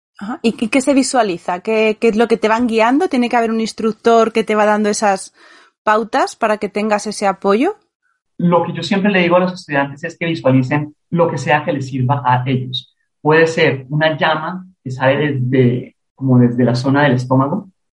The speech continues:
Speaker 2: o puede ser que ellos mismos se vean como la llama, ellos mismos.
Speaker 1: Ujú.
Speaker 2: Como hay un movimiento también, eh, tanto a-, antes en la preparación y después en la recuperación, hay un movimiento que involucra una postura particular del caballo, se, se llama.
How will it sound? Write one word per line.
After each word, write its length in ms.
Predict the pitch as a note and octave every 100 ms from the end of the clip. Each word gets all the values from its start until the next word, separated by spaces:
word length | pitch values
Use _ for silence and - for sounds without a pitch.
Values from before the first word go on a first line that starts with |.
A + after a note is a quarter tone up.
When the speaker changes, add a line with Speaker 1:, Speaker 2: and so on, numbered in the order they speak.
| E3+
Speaker 2:
o 80 | E3
puede 180 | E3 D#3+
ser 140 | F3+
que 180 | F#3 E3+
ellos 160 | F3 F3+
mismos 300 | F3+ F3+ -
se 80 |
vean 220 | D3 C#3+ D3
como 180 | D3+
la 120 | B2+ A2+
llama, 400 | A#2+ C3 G3 -
ellos 280 | - B2+ C3
mismos. 420 | C#3+ C3 F3+ B3
Speaker 1:
Ujú. 160 | A3+ D#4 _ _ _ _ -
Speaker 2:
Como 160 | D#3
hay 80 | D#3+
un 80 | F3+
movimiento 560 | G3+ G3 E3+ E3+ F#3
también, 560 | - D#3 C#3+ D3 C#3 - _ _
eh, 340 | D3+ D3 C3 -
tanto 300 | D3+ C3 C#3+
a-, 120 | C#3+ D3+
antes 400 | D#3 D3+ F3+ F3+
en 80 |
la 100 | E3+
preparación 480 | - C#3+ B2+ B2+ C#3+
y 60 | D3+
después 380 | D3 C#3 C#3 D3
en 60 |
la 140 | D3+ D3+
recuperación, 760 | B2+ B2+ A#2 - C3 C3 - _ _ _
hay 100 | D3
un 60 | D3
movimiento 440 | E3 D3+ C3+ -
que 60 | -
involucra 260 | C#3+ C3 C3
una 160 | D#3
postura 600 | - B2+ - D#3 D3 D3
particular 560 | C#3+ C3 B2 B2 B2 B2
del 160 | C3+ -
caballo, 380 | A#2 B2+ A#2+
se, 240 | - A2 -
se 280 | _ - A2+
llama. 360 | A2 G#2+ G#2+